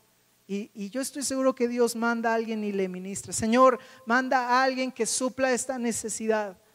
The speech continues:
Señor, eh, manda a alguien que, que, que le dé alimento a los que no lo tienen. Señor, manda esperanza a esa familia". Y Dios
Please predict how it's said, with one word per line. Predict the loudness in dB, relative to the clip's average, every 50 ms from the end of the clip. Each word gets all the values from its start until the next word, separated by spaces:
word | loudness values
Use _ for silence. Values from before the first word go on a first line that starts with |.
| _ _ _ _ _ _
Señor, | -8 -6 -2 0 2 6 8 8 8 6 4 0 -10 -14 -2 2
eh, | 4 4
manda | 4 4 2 0 2 2 2
a | 2
alguien | 0 0 -4 -4
que, | -2 2 4 4 4 4 2 -4 -14 _
que, | 0 2 2 2 0 -6
que | -4 -2 0
le | 4 4 4
dé | 6 4 4
alimento | 2 2 -2 -2 -2 0 0 0 0 0 2 2 2
a | 4
los | 4 2 0 0
que | 0 0
no | 2 2 4
lo | 4 2
tienen. | 2 0 -4 -4 -4 -6 -8 -12 -16 -20 -20 _ _ _ _ _ _
Señor, | -4 0 0 4 6 8 8 8
manda | 6 4 0 0 2 2 2
esperanza | 2 2 2 4 4 4 4 4 2 2 0 -2 -2 0 2 2 2 2 2
a | 0
esa | 0 0 -2 -4
familia". | -4 -4 -6 -6 -4 -4 -6 -6 -6 -8 -10 -12 -14 _ _ _ _ _ _ _ _ -2
Y | -2 0
Dios | 0 2 6 8 8 8 8 6 2 0 -4